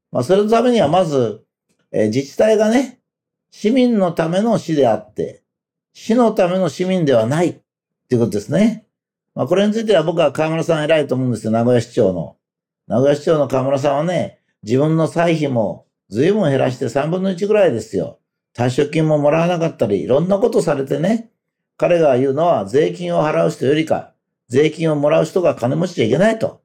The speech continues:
まあ、本当にそうですよね。それをまた実施してるっていうのが偉いですよね。だからやっぱり市民のための市じゃなくちゃいけない。じゃあ、市民が一番市にやってほしいことは、ゴミを捨てやすくするってことなんですよ。だってね、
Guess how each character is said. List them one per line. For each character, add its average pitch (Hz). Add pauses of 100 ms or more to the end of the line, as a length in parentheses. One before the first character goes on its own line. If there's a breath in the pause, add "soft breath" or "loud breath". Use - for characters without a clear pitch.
(300)
ま 82
あ、 -
本 139
当 185
に 180
そ 190
う -
で 147
す 113
よ 95
ね。 156 (340)
そ -
れ 196
を 202
ま 196
た 180
実 165
施 -
し 220
て 240
る 135
っ -
て -
い 226
う -
の 240
が 180
偉 160
い 131
で 110
す -
よ 78
ね。 151 (460)
だ 180
か 170
ら 151
や 143
っ 143
ぱ 202
り 175
市 196
民 233
の 165
た 156
め 160
の 151
市 156
じ 180
ゃ 156
な 123
く -
ち 127
ゃ -
い -
け 113
な 107
い。 - (160)
じ 170
ゃ 226
あ、 - (400)
市 -
民 269
が 175
一 156
番 226 (140)
市 208
に 185
や 143
っ 135
て -
ほ 151
し 151
い 143
こ 131
と 190
は、 139 (340)
ゴ 123
ミ 196
を 143
捨 -
て 180
や 185
す 202
く 147
す 135
る 165
っ -
て 175
こ 123
と 95
な 85
ん 82
で -
す -
よ。 - (540)
だ 185
っ 196
て 165
ね、 208